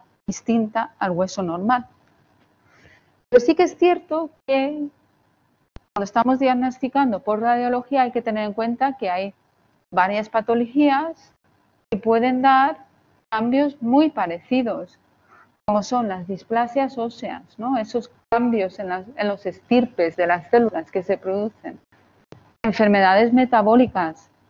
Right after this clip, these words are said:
como la enfermedad de Paget, las infecciones óseas, la osteomielitis crónica sobre todo, la necrosis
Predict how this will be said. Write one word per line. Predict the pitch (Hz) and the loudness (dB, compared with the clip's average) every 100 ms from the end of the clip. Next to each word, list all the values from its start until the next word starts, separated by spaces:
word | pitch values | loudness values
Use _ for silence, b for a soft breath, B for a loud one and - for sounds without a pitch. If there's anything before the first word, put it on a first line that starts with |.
| _ | _
como | 196 196 | -6 -4
la | 185 | -6
enfermedad | 180 185 185 190 | -6 -6 -4 -2
de | 208 | -2
Paget, | - 202 208 202 151 _ _ _ _ _ _ 214 | -2 -4 -2 -6 -8 _ _ _ _ _ _ -10
las | 214 | -4
infecciones | 214 190 196 180 - 220 226 269 339 - _ _ _ _ _ _ _ _ _ _ 240 | -4 -2 -4 -4 -4 -2 0 0 -2 -8 _ _ _ _ _ _ _ _ _ _ -8
óseas, | 233 214 175 165 | -6 -4 -4 -2
la | 185 | -2
osteomielitis | 185 - 185 190 220 262 254 | -2 -2 -2 0 2 2 0
crónica | - 220 214 190 165 | 2 2 2 0 -2
sobre | 160 175 170 185 | -4 -4 -2 -2
todo, | 185 160 - - _ _ _ _ _ _ _ _ _ _ _ _ - | -2 -2 -4 -10 _ _ _ _ _ _ _ _ _ _ _ _ 0
la | 240 220 | 2 2
necrosis | 208 202 220 220 269 | 2 0 -2 0 -2